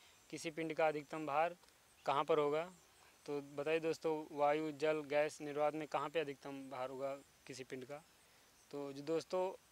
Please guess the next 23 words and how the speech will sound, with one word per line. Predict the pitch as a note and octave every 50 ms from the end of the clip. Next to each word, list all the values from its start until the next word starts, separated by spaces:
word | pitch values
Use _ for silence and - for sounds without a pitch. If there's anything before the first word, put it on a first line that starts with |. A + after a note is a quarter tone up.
| - D#3
आपका | D3 C#3+ - - E3 D#3+
इसमें | D#3+ D3+ - D#3+ D#3
option | D3+ D3+ C#3+ - E3 D#3+
number | D#3 D#3 D3+ D#3 D#3 D3+ D3+
सही | C#3 - - D#3 D3 D3+
होगा, | D3+ D3 D#3 D#3 D#3 D3
option | C#3 - D3
number | C#3 C#3 C#3 C3+ C#3 C3+
D | C3+ D3 D#3+ E3
है | E3 E3+ E3+ F3 - - - - - - - -
निर्वात | C#3+ C#3 C3+ C3+ C3+ C3 B2+ B2
में। | B2 B2 B2 B2 -
किसी | - D3 C3 D#3+ E3
पिंड | D3+ - E3 D#3+ D#3 D#3
का | - D#3+ D#3+ E3 E3+ -
अधिकतम | - D3 C3+ C#3+ C3+ - - D#3 D3+
भार | C#3+ C3+ D3 D#3 D3
जो | C#3+ D3 C#3+
होगा | C#3+ C#3 D#3 E3 F3 G3 - _ - - - _ _ -
वो | D3 D3
निर्वात | D3+ D3+ C#3+ C#3+ C#3 C#3 C3+ B2+ - C3+
में | B2
होगा। | A#2 A#2 A2+ A#2 B2 -